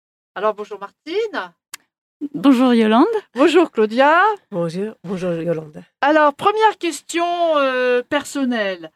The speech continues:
Speaker 1: Alors d'abord Martine, est-ce que vous étiez préparée à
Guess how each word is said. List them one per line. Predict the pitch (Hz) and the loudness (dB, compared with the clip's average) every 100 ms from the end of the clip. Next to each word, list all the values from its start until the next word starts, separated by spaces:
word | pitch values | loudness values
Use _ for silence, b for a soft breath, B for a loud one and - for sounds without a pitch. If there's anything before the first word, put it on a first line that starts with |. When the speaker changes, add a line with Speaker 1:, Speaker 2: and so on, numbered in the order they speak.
| - | -8
Speaker 1:
Alors | 170 | -4
d'abord | 220 240 269 | -2 -4 -4
Martine, | 339 - 392 403 311 _ _ - | -6 -6 -4 -4 -4 _ _ -6
est-ce | 294 - | -6 0
que | 440 359 | 0 2
vous | 330 - | -2 -2
étiez | 269 - - 269 240 | -4 -6 -4 0 0
préparée | - - 247 247 240 320 415 427 | -2 -4 -2 -2 -2 0 2 4
à | 311 220 | 4 2